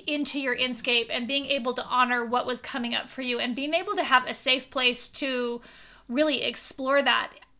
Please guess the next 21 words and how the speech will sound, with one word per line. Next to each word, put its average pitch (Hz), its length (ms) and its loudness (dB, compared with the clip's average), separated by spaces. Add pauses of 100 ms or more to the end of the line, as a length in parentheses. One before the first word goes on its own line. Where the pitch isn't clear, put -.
(140)
I 277 160 6
know 311 260 4
that 440 120 2
in 247 160 -2
coaching 262 600 0
and 247 120 0
in 240 100 0
my 247 180 4
line 247 200 4
of 220 120 -6
work 247 320 0
and 247 300 2
in 285 420 0 (420)
stories 285 960 0 (500)
throughout 262 640 2
time, 240 760 4 (500)
being 339 300 4
able 262 480 2
to 254 840 -2 (920)
trust - 600 4
that 233 320 6